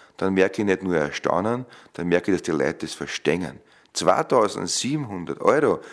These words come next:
sind zwar weniger als das, was der Ö G B in Summe erstreitet, aber der Neschat ist näher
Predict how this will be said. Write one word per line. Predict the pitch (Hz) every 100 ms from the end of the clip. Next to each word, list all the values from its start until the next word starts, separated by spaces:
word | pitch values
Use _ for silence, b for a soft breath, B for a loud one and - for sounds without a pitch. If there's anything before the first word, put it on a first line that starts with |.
| B
sind | 123 104 90
zwar | 95 85 82
weniger | 113 180 175 120 85 71 B B B
als | 95
das, | 104 95
was | 90
der | - -
Ö | 87
G | 87
B | - 90
in | 78 80
Summe | 80 - 208 180
erstreitet, | 98 80 - 73 69 78 98 - _ b b b b b -
aber | 87
der | 85 90
Neschat | 85 90 113 117 - - -
ist | 87 -
näher | 78 78 95 110